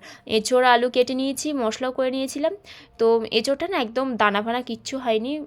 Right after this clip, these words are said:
আর ছাড়া ছাড়া ভাব। তো পরে আর একটা মানে দানা দেখে একটা এঁচোড় এনে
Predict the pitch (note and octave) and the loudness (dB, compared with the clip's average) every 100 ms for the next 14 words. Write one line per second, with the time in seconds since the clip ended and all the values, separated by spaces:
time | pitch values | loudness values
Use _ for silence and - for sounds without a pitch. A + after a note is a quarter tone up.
0 | - G#3 G#3 - G#3 G#3+ A#3+ A#3+ G3 G3 | -6 -4 -4 -6 -6 -4 -2 -2 -2 -6
1 | - - G3+ G3+ G3 G3+ A3 - - - | -8 -8 -8 -4 -2 -4 -6 -12 -20 -10
2 | - G#3+ G#3 A#3 A3+ A3+ - - - G#3+ | -2 0 0 2 2 2 -2 -10 -6 -4
3 | G#3+ G3+ G3 G3 G3 G#3 A#3 A3 G#3+ G3 | -2 0 -2 -2 -6 -6 -6 -2 0 0
4 | G3+ G#3 G#3+ C4+ | -2 -2 -2 -4